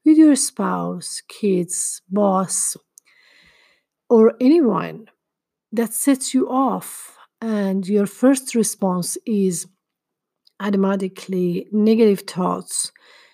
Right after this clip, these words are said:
before it turns to negative words and consequently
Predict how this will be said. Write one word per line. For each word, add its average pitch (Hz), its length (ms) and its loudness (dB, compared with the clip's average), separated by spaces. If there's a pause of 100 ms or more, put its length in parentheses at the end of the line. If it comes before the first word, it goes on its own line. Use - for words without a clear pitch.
(180)
before 302 480 6
it 294 180 4
turns 240 640 0
to 214 80 -2
negative 196 540 0
words 190 680 -4 (120)
and 180 400 -4
consequently 190 1000 -8